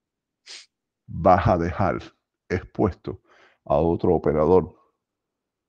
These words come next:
con pérdidas porque tú no fuiste honorable con él y enseñar tu propia experiencia para que no cometa los errores tuyos. Pero el primer error que tú cometiste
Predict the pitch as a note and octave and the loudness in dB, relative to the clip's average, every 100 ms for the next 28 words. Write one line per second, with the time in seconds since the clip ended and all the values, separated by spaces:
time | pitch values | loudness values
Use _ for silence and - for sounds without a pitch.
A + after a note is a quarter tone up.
0 | _ _ _ _ _ _ _ _ _ _ | _ _ _ _ _ _ _ _ _ _
1 | - D2+ E2 D#2 - F#2+ D#2 D2 C#2+ - | -6 -4 -4 -4 0 0 0 -4 -6 -6
2 | G2 - F#2 - G2+ F#2 F2 - E2 - | -8 -4 -8 -4 -4 -4 -6 -6 -8 -6
3 | - - - _ _ _ _ _ _ _ | -10 -10 -18 _ _ _ _ _ _ _
4 | _ _ _ _ _ _ _ - D#2+ D#2 | _ _ _ _ _ _ _ -4 -2 0
5 | F2+ F#2+ E2+ - E2 E2+ F#2+ - - E2 | 2 2 0 -4 -2 0 0 -2 -4 -2
6 | E2 E2+ F#2+ E2 E2+ E2+ - F#2 D#2+ G2 | -2 -4 -4 -2 -2 -4 -6 -8 -2 -2
7 | - F2 - F2 E2 F2+ E2 - C#2+ D#2+ | -2 -4 -4 -4 -2 -2 -2 -6 -6 -4
8 | D2 - D#2+ E2+ E2 E2 D2+ D#2+ D2 E2 | -4 -4 -4 -4 -2 -4 -2 -4 -4 -6
9 | D2+ D#2 D2 - - G#1+ - _ _ _ | -6 -6 -8 -10 -12 -12 -14 _ _ _
10 | _ _ _ _ _ _ _ _ _ _ | _ _ _ _ _ _ _ _ _ _
11 | _ _ _ A2+ F2+ A2 G2 B2+ A#2 A2+ | _ _ _ 0 0 0 2 4 4 2
12 | G#2 G2 - G#2 F2 E2+ - - - | 0 -2 -4 -4 -2 -2 -2 -4 -8